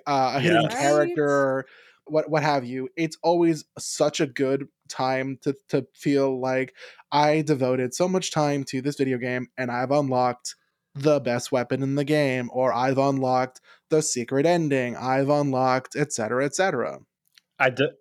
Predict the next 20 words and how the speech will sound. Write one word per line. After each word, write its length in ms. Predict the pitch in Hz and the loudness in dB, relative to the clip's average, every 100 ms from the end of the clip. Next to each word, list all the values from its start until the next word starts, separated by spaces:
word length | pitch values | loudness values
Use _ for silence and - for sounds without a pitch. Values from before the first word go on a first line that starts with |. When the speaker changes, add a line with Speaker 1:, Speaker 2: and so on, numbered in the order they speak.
| _ | _
Speaker 2:
I 120 | 147 139 | -6 -2
did 240 | 139 147 | 0 4
that 180 | 151 110 | 4 4
recently 500 | 110 110 113 110 98 | 0 0 -2 0 0
with 220 | 98 95 | 0 -2
Final 400 | - 123 110 107 | -2 0 0 0
Fantasy 400 | 120 110 101 104 | -2 -4 -4 -10
ten, 600 | - - 104 95 95 117 _ _ _ - | -6 -2 0 -2 -8 -16 _ _ _ -12
and 160 | 113 110 | -2 2
now 220 | 104 104 | 2 2
I'm 120 | 104 | -2
trying 640 | - 123 120 117 117 117 | 0 2 4 4 2 -2
to 300 | - - 117 104 | -6 -6 -6 -4
play 280 | - 117 | 0 0
through 240 | 110 117 107 | -2 -4 -2
Final 280 | 123 117 107 | 0 0 -2
Fantasy 560 | 117 110 104 117 107 - | -4 -4 -6 -8 -10 -4
eight, 420 | 135 120 113 - | 0 2 0 -4
which 340 | 127 113 - 120 | -6 -6 -6 -4
was 540 | 110 104 104 104 | -4 -4 -6 -10